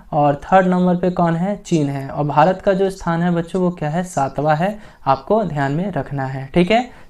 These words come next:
चलिए बढ़ते हैं अगले क्वेश्चन की तरफ स्टूडेंट। चलिए स्टूडेंट, अगला प्रश्न आ चुका है, वह नदी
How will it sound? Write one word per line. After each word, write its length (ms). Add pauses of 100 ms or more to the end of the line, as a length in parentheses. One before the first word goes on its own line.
चलिए 300
बढ़ते 300
हैं 160
अगले 220
क्वेश्चन 380
की 80
तरफ 260
स्टूडेंट। 480 (2000)
चलिए 260
स्टूडेंट, 560 (100)
अगला 320
प्रश्न 380
आ 200
चुका 400
है, 240
वह 420
नदी 560